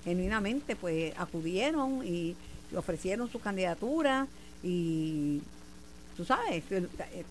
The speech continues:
estaban luchando para, para esos fines. Sobre el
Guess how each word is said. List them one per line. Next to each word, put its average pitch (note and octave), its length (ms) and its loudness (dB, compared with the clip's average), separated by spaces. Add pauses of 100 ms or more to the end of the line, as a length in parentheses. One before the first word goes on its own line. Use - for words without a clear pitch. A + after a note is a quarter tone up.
(760)
estaban F#3 360 2
luchando C4 460 4
para, D3+ 320 2
para D3+ 200 0
esos C#3+ 200 -4
fines. B2 200 -6 (1300)
Sobre C4 540 8
el A#3+ 340 4